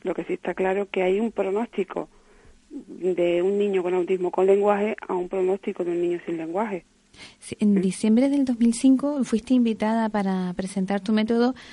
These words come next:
Speaker 2: ante un comité científico internacional en Suiza.
Speaker 1: Ujú.
Speaker 2: ¿Es ahí de cuando empieza a ser conocido tu método?
Speaker 1: Ahí
Speaker 2: ¿O
Speaker 1: fue cuando yo lo empecé, digamos, a desarrollar. Todavía no
Speaker 2: Sí.
Speaker 1: había escrito el libro completo y terminado, ¿no? Pero ya tenía un niño que era francés,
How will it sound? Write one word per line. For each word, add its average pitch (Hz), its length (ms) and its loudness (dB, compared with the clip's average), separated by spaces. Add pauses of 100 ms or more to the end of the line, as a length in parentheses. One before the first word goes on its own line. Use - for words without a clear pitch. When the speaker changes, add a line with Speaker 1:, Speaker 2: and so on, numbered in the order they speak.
(220)
Speaker 2:
ante 208 200 2
un 208 60 4
comité 214 360 2
científico 214 500 0
internacional 202 720 2
en 190 140 4
Suiza. 202 380 0
Speaker 1:
Ujú. 220 80 4
Speaker 2:
¿Es 240 60 4
ahí 262 200 2
de 269 140 -2
cuando 220 220 2
empieza 220 520 0
a 220 40 0
ser 226 160 -2
conocido 214 560 -2
tu 208 120 -8
método? 247 400 0 (200)
Speaker 1:
Ahí 247 140 2
Speaker 2:
¿O 214 120 8
Speaker 1:
fue 311 100 4
cuando 294 240 2
yo 254 480 0
lo 254 80 2
empecé, 240 540 -2
digamos, 233 520 -4
a 220 120 -2
desarrollar. 196 640 0 (320)
Todavía 202 280 4
no 277 80 2
Speaker 2:
Sí. 269 40 2
Speaker 1:
había 269 120 0
escrito 247 580 -2
el 220 160 2
libro 220 240 0
completo 202 680 0
y 196 80 0
terminado, 180 600 -2
¿no? - 100 -6 (960)
Pero 202 260 6
ya 202 220 6
tenía 269 300 2
un 247 160 0
niño 240 420 2
que 180 380 2
era 202 120 0
francés, 254 560 2